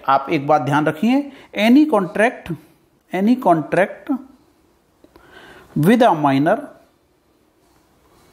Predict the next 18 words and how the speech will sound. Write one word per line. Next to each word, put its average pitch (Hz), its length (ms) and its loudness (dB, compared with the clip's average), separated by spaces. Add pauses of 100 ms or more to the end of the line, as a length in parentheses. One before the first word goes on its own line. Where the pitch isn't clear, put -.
(1500)
is 220 180 2 (360)
void, 123 560 0 (360)
null 190 340 2
and 135 120 4
void। 104 240 -2 (800)
तो 277 80 4 (640)
as 226 140 2
per 254 200 0
contract - 800 -4 (240)
वो 226 180 2 (600)
कोई 269 220 2
भी 330 300 4 (340)
पार्टनरशिप 202 640 -2
में 285 160 2
पार्टनर 190 340 0
नहीं 185 140 -2
हो 196 80 0
सकता 302 320 -2